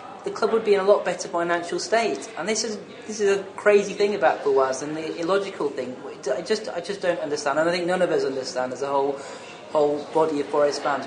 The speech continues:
why he's done this, why he won't grasp professional people in the professional roles.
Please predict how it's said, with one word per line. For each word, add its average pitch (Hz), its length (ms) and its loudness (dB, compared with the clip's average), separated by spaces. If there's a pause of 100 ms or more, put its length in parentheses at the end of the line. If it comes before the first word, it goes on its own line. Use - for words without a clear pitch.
why 156 240 6
he's 147 220 -4
done 131 240 -4
this, 123 160 -6
why 175 340 6
he 170 160 0
won't 139 420 -4
grasp - 300 -6
professional 135 520 -6
people 131 360 -8
in 127 80 -8
the 127 60 -6
professional 127 580 -8
roles. 127 320 0